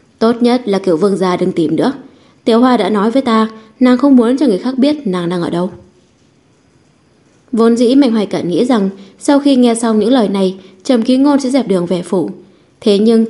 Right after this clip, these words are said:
hắn ta lại bất ngờ đánh một chưởng về phía mình. Sao ngươi lại đánh ta? Mạnh Hoài Cận tránh thoát được một chưởng này. Không ngờ Trầm Ký Ngôn căn bản không muốn dừng lại, còn đánh ra chiêu thức càng hung hiểm hơn. Mạnh Hoài Cận đành phải nghiêm túc đánh với hắn ta một lần.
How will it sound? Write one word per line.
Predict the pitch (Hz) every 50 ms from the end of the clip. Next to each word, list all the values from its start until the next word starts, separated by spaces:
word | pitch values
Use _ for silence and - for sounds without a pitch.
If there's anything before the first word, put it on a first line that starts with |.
| - - - -
hắn | - 254 269 277
ta | 277 311 294
lại | 233 180
bất | - 302 302
ngờ | 294 269 226 208
đánh | 180 180 214 277
một | 285 240
chưởng | 277 - 208 170 160 185
về | 185 190 175
phía | 170 - 202
mình. | 233 247 226 185 127 - - - - - _ _ _ _ _ _ _ _ _ _ _ _ _ _ _ _ _ _
Sao | - - 214 202
ngươi | 208 202
lại | 196 143 -
đánh | 160 180 240 262
ta? | 339 349 339 240 - - - _ _ _ _ _ _ _ _ _ _ _ _ _ _ _ _ _ _ _ _ _ -
Mạnh | - 247 220 220
Hoài | 226 220 208
Cận | 214 220 190 165 196
tránh | 190 220 196 208
thoát | - 302 339
được | 285 233
một | 196 190 -
chưởng | - 202 156 165
này. | 190 190 190 185 185 - - - _ _ _ _ _ _ _ _
Không | - 262 247 240 233
ngờ | 220 208 202
Trầm | 208 208 214 202
Ký | 196 226 226
Ngôn | 240 262 247 214
căn | 220 220 208 208
bản | 208 185 170 180
không | - 226 208
muốn | 196 196 214
dừng | 220 294 240 185
lại, | 180 175 160 - - - - - _ _ _ -
còn | 262 247 214
đánh | 226 240 262
ra | 294 285
chiêu | 277 277 269 226 208
thức | 262 311 311 -
càng | - 214 190
hung | 190 208 196
hiểm | 190 196 170 165
hơn. | 185 214 214 214 220 - - - - _ _ _ _ _ _ _ _ _ _ -
Mạnh | - 247 226 220
Hoài | 226 220
Cận | 214 214 220 196 190 170
đành | 202 202 190
phải | 208 190
nghiêm | 202 226 220 202
túc | - 277 302 302 294
đánh | - 180 180 190
với | 214 220
hắn | 220 226 226
ta | 220 214 208
một | 202 180
lần. | 180 180 185 185 190